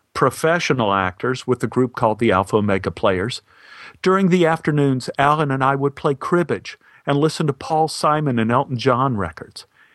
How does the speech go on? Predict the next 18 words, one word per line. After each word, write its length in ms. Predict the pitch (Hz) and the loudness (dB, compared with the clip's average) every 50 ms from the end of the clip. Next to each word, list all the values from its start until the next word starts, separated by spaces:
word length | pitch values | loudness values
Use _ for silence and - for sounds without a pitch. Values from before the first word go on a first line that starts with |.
| _ _ _ _ - | _ _ _ _ 0
In 140 | 156 160 | 0 2
the 200 | 151 170 - 180 | 2 0 0 0
evenings, 400 | 180 185 170 170 165 160 156 - | 0 2 2 2 0 0 0 0
I 200 | 151 131 127 - - | 0 0 0 -2 -2
acted 380 | 135 127 135 - - 147 131 | -2 -2 -2 -2 -2 -4 0
with 200 | 127 143 143 - - - | 0 0 0 0 -4 -4
Alex 540 | - 131 147 147 123 92 - - - - - - | -2 0 0 0 0 -4 -4 -6 -12 -16 -14 -6
in 200 | - 120 117 117 | -4 -4 -4 -4
Girardou's 580 | 104 98 - 139 139 135 127 127 131 127 117 - | -6 -2 0 0 2 2 0 0 -2 -2 0 -2
Electra 400 | 120 117 127 123 - - - 131 | 0 2 2 0 0 0 -2 0
with 160 | 123 123 120 | 0 0 0
the 180 | - 135 - - | -2 -8 -8 -2
unforgettable 920 | - 143 151 151 135 - 127 120 110 117 110 - 104 98 101 92 101 - - | -2 0 0 0 0 0 -2 0 2 2 2 2 0 0 0 -2 -2 -4 -4
Al 320 | - 104 101 95 95 98 - - | 0 2 2 4 2 2 0 -2
Evans 460 | 107 104 101 107 107 110 107 - - | -4 -2 -2 -2 -2 -2 -6 -10 -14
playing 380 | - - - 127 110 104 104 95 | -18 -6 -4 -2 -2 -2 -2 -2
the 100 | 101 92 | -2 0
beggar. 400 | - 104 110 107 120 135 143 | 2 0 2 2 0 -4 -4